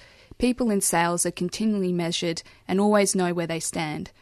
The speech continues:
Now this is happening in the rest of the white-collar workforce." If workers are not performing well, their colleagues are encouraged to report on them using a feedback app that goes to the company's boss.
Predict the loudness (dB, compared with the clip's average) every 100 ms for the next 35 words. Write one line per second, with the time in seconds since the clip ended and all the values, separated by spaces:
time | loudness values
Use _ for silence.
0 | _ _ 4 6 6 2 0 0 -2 -2
1 | -2 -2 -2 -4 -6 -6 -6 -2 -4 -4
2 | -8 -6 -8 -12 _ -6 -4 -4 -8 -10
3 | -6 -8 -8 _ _ _ _ _ _ _
4 | _ -10 4 6 8 6 6 4 0 -2
5 | -4 0 0 0 0 0 0 0 -4 0
6 | 2 4 2 0 -2 -2 -2 0 4 4
7 | 4 -2 -4 -4 0 0 2 -2 -6 -8
8 | -10 -16 -20 _ -2 0 2 2 0 -2
9 | 0 0 4 2 2 -2 -2 -2 -6 -2
10 | -2 -2 -6 -8 -4 -6 -4 -6 -6 -6
11 | -8 -8